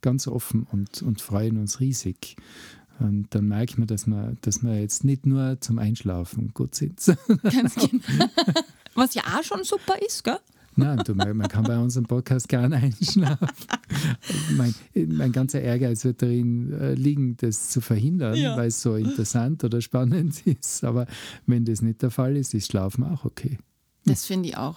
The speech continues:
Speaker 2: Schlafen ist für den Körper wichtig und
Speaker 1: Genau.
Speaker 2: für die Haut und
Speaker 1: Ja,
Speaker 2: das Gesicht,
Speaker 1: genau.
Speaker 2: damit wir wieder zurückkommen
Speaker 1: Ja,
Speaker 2: <laughs> zu
Speaker 1: richtig.
Speaker 2: unserem
Speaker 1: Entschuldigung.
Speaker 2: Facelift.
Speaker 1: Ja, <laughs> dass man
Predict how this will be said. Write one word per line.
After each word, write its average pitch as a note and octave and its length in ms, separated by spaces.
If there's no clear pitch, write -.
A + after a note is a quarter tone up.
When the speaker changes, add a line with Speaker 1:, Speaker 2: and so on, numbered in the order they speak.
Speaker 2:
Schlafen D#3+ 380
ist E3 100
für - 80
den C#3+ 60
Körper E3 340
wichtig F#3+ 400
und B3 140
Speaker 1:
Genau. G#3 180
Speaker 2:
für G3+ 140
die - 160
Haut F#3 420
und A#2+ 80
Speaker 1:
Ja, A2 120
Speaker 2:
das D#3 200
Gesicht, A2 480
Speaker 1:
genau. A2+ 500
Speaker 2:
damit A#2+ 220
wir C#3+ 80
wieder C3 160
zurückkommen E3+ 600
Speaker 1:
Ja, C#3+ 160
Speaker 2:
<laughs> - 80
zu D#3 60
Speaker 1:
richtig. C3+ 160
Speaker 2:
unserem D4+ 320
Speaker 1:
Entschuldigung. A3+ 540
Speaker 2:
Facelift. A#2+ 40
Speaker 1:
Ja, F#3 840
<laughs> - 680
dass - 100
man B2 220